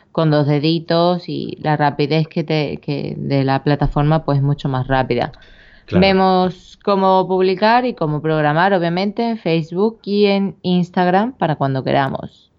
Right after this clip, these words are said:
Speaker 1: ¿vale? Y cómo podemos ver ciertas estadísticas, ciertas analíticas, las visualizaciones que nos da la plataforma en ciertos momentos,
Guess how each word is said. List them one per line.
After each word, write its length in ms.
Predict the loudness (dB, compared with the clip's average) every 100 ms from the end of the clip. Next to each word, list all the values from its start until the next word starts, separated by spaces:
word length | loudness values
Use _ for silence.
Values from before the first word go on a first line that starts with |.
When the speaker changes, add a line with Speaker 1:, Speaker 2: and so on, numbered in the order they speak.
| -6
Speaker 1:
¿vale? 220 | -6 -6 -14 -4
Y 240 | 0 0
cómo 300 | 0 0 2
podemos 320 | 2 2 2
ver 160 | 0 -2
ciertas 440 | -4 -4 0 0 0
estadísticas, 680 | 0 2 2 2 0 0
ciertas 280 | -2 -2 -2
analíticas, 640 | 0 0 0 0 2 0 -2 -10 -20 _
las 160 | -2 0
visualizaciones 1040 | 0 0 -2 -4 -4 0 0 0 -2 -4
que 140 | -4 -2
nos 200 | 0 2
da 400 | 2 4 2 0
la 160 | -2
plataforma 680 | -2 -2 -2 0 0 0 -2
en 80 | -2
ciertos 280 | -6 -8 -4
momentos, 600 | 0 0 0 0 0